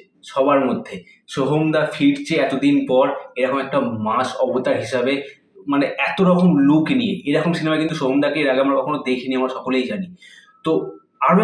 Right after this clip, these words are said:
একটা দারুণ আপডেট দিই, সেটি হলো প্রোডাকশন হাউস থেকে জানতে পারলাম যে সোহমদার বহুরূপের টিজার আসছে, অফিসিয়াল টিজার আসছে আগামীকাল।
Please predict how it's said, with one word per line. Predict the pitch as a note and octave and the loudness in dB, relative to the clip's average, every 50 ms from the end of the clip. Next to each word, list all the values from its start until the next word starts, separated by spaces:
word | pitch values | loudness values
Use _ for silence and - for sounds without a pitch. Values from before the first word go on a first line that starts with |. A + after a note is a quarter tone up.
| G#3+ | 2
একটা | G#3+ - G#3+ G3 C3+ - | 2 0 0 0 0 0
দারুণ | D3+ C#3 D3+ F3 F#3 F3 - C3+ B2 C3 | 0 2 4 4 2 2 2 0 0 0
আপডেট | C3+ - C#3 C3+ C3 - - | 0 0 0 0 -2 -2 -4
দিই, | - - - - | -6 -8 -8 -6
সেটি | - B2+ B2+ D3+ D#3 | -6 -4 -2 0 0
হলো | D#3 E3 F3 F3+ F3+ F3+ F3+ - - - - - - _ _ _ | 2 2 2 2 2 0 0 -4 -8 -12 -14 -16 -20 _ _ _
প্রোডাকশন | D3 E3+ G3+ G#3+ G#3+ G#3+ A3 A3 G#3 G3+ | 0 2 4 4 4 2 2 2 2 2
হাউস | G3+ G3+ F3+ G3+ | 2 2 2 2
থেকে | F#3+ F#3 - C3+ | 2 2 2 0
জানতে | C#3 D3 D3 F3+ F3+ F3 | 0 0 2 2 2 2
পারলাম | E3 D#3+ D#3+ F3 G3 G#3 F#3+ F3 F3 | 2 2 2 0 0 0 0 0 0
যে | E3+ F3+ F#3+ F#3 - | 2 0 0 0 0
সোহমদার | D3 C#3 C3 D#3 E3 F3 E3+ E3 F3 F3 F3+ F3+ F3+ - - - - - _ _ - - | -2 0 0 0 0 0 2 2 2 2 4 2 0 -4 -6 -12 -14 -18 _ _ -4 0
বহুরূপের | C#3+ D3 C#3+ D3+ F3+ F3+ F#3+ F#3 F#3 F#3+ G3 F#3+ F#3+ - - - | 0 2 4 4 4 6 4 4 4 4 2 2 0 -2 -6 -6
টিজার | C#3+ C#3 C#3 F3 E3+ D#3+ D#3 | -6 -2 0 2 2 4 2
আসছে, | - - - - - F3 F#3+ F3+ - - - _ _ - - | 0 -2 -6 -4 -2 -2 -2 -2 -4 -10 -18 _ _ -4 -2
অফিসিয়াল | D3 D#3+ F#3+ F3+ F#3 F#3+ F3+ E3+ - - | 2 2 2 4 4 4 4 4 2 0
টিজার | C#3+ C3+ C#3+ C#3+ C#3 | 0 0 2 2 2
আসছে | C3+ - - - F3+ E3 - - - - B2+ D3 | 0 -2 -2 -2 -2 -2 -2 -8 -6 -2 0 0
আগামীকাল। | C#3+ C3+ C3+ C3 B2 A#2 - - - | 2 2 2 0 0 -2 -2 -2 -4